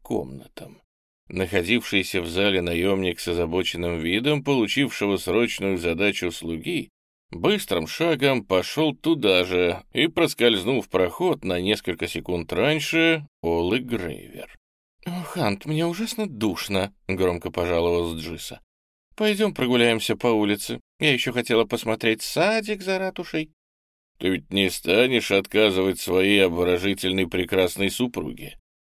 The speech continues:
поинтересовался лицемер Олл Стирс в частной беседе. Андрей своим магическим шпионом слышал, называвший ее ушастой пиглицей.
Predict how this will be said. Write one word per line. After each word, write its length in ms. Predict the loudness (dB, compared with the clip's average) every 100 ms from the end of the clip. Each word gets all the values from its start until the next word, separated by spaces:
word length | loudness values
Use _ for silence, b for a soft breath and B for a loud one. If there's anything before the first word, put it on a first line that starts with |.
| _ _
поинтересовался 920 | -2 0 0 -2 0 2 2 0 -2
лицемер 580 | -2 -2 -2 -2 0 0 -2
Олл 200 | -4 -4
Стирс 600 | -10 -6 -4 -4 -6 -10
в 100 | -6
частной 440 | 0 0 -2 -8
беседе. 580 | -6 -6 -8 -12 -16 -20 _ _ _ _ _ _ _ _
Андрей 520 | -2 0 2 4 4
своим 340 | 4 2 4 4
магическим 720 | 2 2 0 0 -4 -2 -4
шпионом 580 | -4 0 2 4 2 0
слышал, 720 | -2 -2 0 0 2 2 2
называвший 1000 | 2 2 2 2 0 4 2 2 2 2
ее 360 | 4 4 6 4
ушастой 680 | 2 0 2 0 0 0 0
пиглицей. 800 | 2 -2 -2 -12 -12 -14 -14